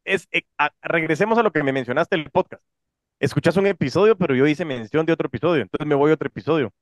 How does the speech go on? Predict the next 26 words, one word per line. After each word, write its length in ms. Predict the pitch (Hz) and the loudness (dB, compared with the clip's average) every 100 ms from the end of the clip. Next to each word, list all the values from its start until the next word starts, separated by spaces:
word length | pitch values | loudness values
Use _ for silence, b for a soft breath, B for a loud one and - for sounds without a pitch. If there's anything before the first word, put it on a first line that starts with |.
| _ - | _ -2
Y 80 | 139 | 0
ese 140 | 165 | 0
episodio 440 | 143 127 139 180 | -2 -2 0 4
habla 200 | 165 156 | 4 4
de 60 | 156 | 2
otro 160 | 147 160 | 0 -4
episodio, 300 | 123 131 180 | -6 -2 -2
entonces 180 | 143 | -2
me 60 | 131 | 0
voy 140 | 127 | 0
a 20 | 139 | 0
otro 140 | 135 | -4
episodio. 320 | 123 123 180 | -10 -4 -2
Entonces, 380 | 123 131 147 165 _ _ _ _ | -2 -4 -4 -6 _ _ _ _
vos 200 | 139 151 | 0 0
comenzás 500 | 185 185 131 120 135 | 0 2 0 0 -2
a 20 | |
hacer 200 | 143 160 147 | 0 -2 0
llamamientos. 720 | 156 143 160 196 - 131 _ _ - | -2 0 0 -2 -4 -14 _ _ -6
Y 80 | 147 | 0
lo 160 | 139 | 0
que 220 | - 135 | -2 -4
he 60 | 147 | -4
funcionado 520 | - 180 156 139 160 | -4 -8 -4 -2 0
yo 160 | 156 175 | 2 2
es, 220 | 190 - | 0 -4